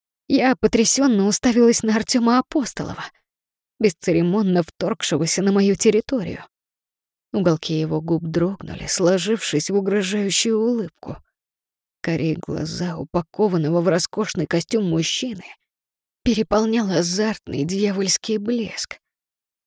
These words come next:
Вскользь оглядев меня, Артем вновь вернулся к моему лицу.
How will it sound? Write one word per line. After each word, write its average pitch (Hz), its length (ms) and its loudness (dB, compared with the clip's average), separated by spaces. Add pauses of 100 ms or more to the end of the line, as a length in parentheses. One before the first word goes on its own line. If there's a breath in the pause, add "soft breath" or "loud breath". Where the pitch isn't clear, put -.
(300)
Вскользь - 420 -4
оглядев 170 540 -2
меня, - 220 -16 (680)
Артем 196 440 4
вновь 190 420 0
вернулся 180 680 2
к 170 80 -6
моему 190 340 4
лицу. 196 540 0